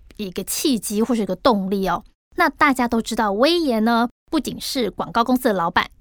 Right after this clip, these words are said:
更是畅销书的作家，堪称最强的斜杠大叔。所以我想要问问威爷，你为什么当初会从上班族想要转换成一个全职来拼创业呢？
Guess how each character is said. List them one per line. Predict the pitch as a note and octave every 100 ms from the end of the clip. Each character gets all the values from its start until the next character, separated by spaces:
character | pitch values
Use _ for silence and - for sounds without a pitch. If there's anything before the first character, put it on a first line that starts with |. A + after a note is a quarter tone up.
| -
更 | A3+
是 | F#3+ A#3+ G3
畅 | - A3+ E3+
销 | F#3+ F3+
书 | - G3
的 | E3+
作 | E3+ A#3+ F#3
家， | F3+ G3 F3+ F3+ -
堪 | - A#3
称 | A3+ A3
最 | C4
强 | A3 F#3+
的 | F3+ -
斜 | - G3
杠 | F3 G#3+
大 | F#3+ A#3 F#3
叔。 | - F3+ F3+ - - - - -
所 | F#4
以 | G4+
我 | D4
想 | A3
要 |
问 | A#3 D4+
问 | C#4+
威 | C4 C4
爷， | A#3+ F#3+
你 | F#3 F3 E3 D#3 -
为 | F4+
什 | F4+ G#3+
么 | F3
当 | - A#3
初 | A#3+ G#3+
会 | C#4
从 | A3 F3 F3
上 | - D#4 G#3
班 | A3 G#3+
族 | A3+ D#3+
想 | - F3+
要 |
转 | G3 -
换 | - A3+
成 | F#3 G3
一 | F3+
个 | F3+
全 | - - F3+ F3
职 | F#3+ - D#3 - -
来 | -
拼 | - G3
创 | G#3+ B3 F3+
业 | F3+ F3+
呢？ | E3+ E3+